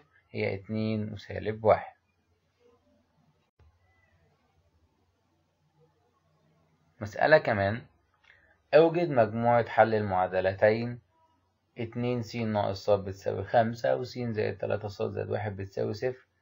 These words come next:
بس المرة دي هنعملها بطريقة الحذف. ازاي نحل المعادلتين دول بطريقة الحذف؟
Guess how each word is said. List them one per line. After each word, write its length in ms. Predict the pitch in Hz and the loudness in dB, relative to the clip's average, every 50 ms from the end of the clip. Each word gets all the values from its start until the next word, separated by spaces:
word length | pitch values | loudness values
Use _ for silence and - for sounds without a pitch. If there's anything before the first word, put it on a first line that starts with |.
| _ _ _ _ _ _ _ _ - | _ _ _ _ _ _ _ _ -16
بس 200 | 104 - - 113 | -14 -12 -8 -6
المرة 420 | 110 107 98 98 95 104 110 107 | -4 -2 0 0 2 4 2 2
دي 300 | 104 104 104 98 98 95 _ _ _ - | 2 0 -4 -6 -8 -10 _ _ _ -8
هنعملها 720 | 101 101 95 95 98 104 104 104 101 98 98 95 95 - - | -6 -4 -2 -2 0 0 0 0 2 4 4 4 2 0 -8
بطريقة 720 | 101 - - 98 95 98 107 107 104 101 101 101 101 101 - _ - - _ _ _ _ _ _ - - | -10 -2 0 2 2 2 0 -2 -4 -4 -6 -6 -8 -8 -14 _ -20 -20 _ _ _ _ _ _ -4 -2
الحذف. 600 | 156 143 - - - - - - - - - _ _ _ _ _ _ _ _ - - - - _ _ - | 0 2 4 6 6 6 4 0 -16 -20 -20 _ _ _ _ _ _ _ _ -20 -20 -20 -20 _ _ -8
ازاي 260 | 135 131 139 165 175 | -4 0 0 2 2
نحل 320 | 180 170 143 - 143 135 143 | 2 0 -2 0 0 2 2
المعادلتين 760 | 139 131 120 107 104 101 101 95 98 98 101 117 113 113 113 | 2 0 0 0 0 0 0 -2 -4 -6 -6 -4 -4 -4 -4
دول 200 | 107 107 104 104 | -4 -2 -4 -4
بطريقة 380 | 101 - - 104 98 98 101 107 | -6 -6 -8 -8 -8 -8 -8 -10
الحذف؟ 500 | 101 - - 127 139 - - - - | -6 0 4 4 4 4 0 -12 -20